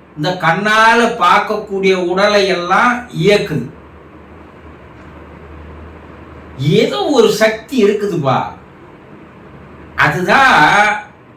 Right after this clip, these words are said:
காப்பாத்துது சொல்றீங்கல்ல. அந்த சக்தி எங்க இருக்குது,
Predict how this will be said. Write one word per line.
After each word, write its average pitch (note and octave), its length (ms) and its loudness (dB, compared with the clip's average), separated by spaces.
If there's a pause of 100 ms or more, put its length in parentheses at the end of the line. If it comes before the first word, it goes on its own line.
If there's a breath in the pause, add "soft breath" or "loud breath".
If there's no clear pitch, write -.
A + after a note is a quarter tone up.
(480)
காப்பாத்துது D3+ 920 -2 (1120)
சொல்றீங்கல்ல. D#3+ 880 -2 (1700)
அந்த A#3 240 4
சக்தி A#3+ 520 0
எங்க B3 300 2
இருக்குது, A3 760 2